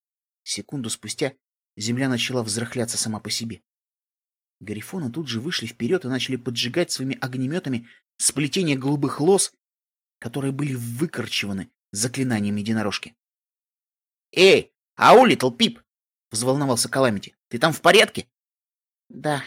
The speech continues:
извини", извинилась я, снова оборачивая себя левитационным полем. "Вздремнула немного". "Хах! Как окажемся на борту, найдем местечко, где залечь, а там уж вздремнешь".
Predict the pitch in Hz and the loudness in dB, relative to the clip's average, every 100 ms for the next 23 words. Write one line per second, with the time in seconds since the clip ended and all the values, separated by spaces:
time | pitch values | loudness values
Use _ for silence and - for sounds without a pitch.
0 | - - 139 139 147 143 120 _ _ _ | -10 -4 -2 0 0 -2 -4 _ _ _
1 | _ 107 110 120 113 - 147 143 - _ | _ -10 -4 -2 0 0 0 -2 -4 _
2 | _ _ _ - 156 160 151 - 135 131 | _ _ _ -4 0 2 2 2 2 0
3 | 135 - 123 - 135 131 127 120 - 127 | 0 -2 -2 -2 0 0 0 -2 -2 -2
4 | 127 120 113 101 _ _ _ _ _ 123 | -4 -2 -2 -4 _ _ _ _ _ -14
5 | 123 135 156 156 131 113 104 107 98 _ | -6 -4 -2 0 0 0 -2 -6 -8 _
6 | _ _ _ _ _ _ - - 277 - | _ _ _ _ _ _ -6 2 2 2
7 | - _ _ _ _ _ - 254 247 240 | -4 _ _ _ _ _ 2 2 2 0
8 | 233 220 202 208 170 226 - 262 - _ | 2 4 4 2 4 2 4 -2 -4 _
9 | _ _ - 113 220 208 262 185 185 190 | _ _ -6 2 2 6 6 6 4 0
10 | 269 254 147 131 147 156 254 240 - - | 0 -2 -2 -4 0 4 4 2 -2 -8
11 | _ _ - 269 - 254 151 98 95 123 | _ _ 2 2 4 4 4 0 -2 -2
12 | 147 175 - | -2 -4 -6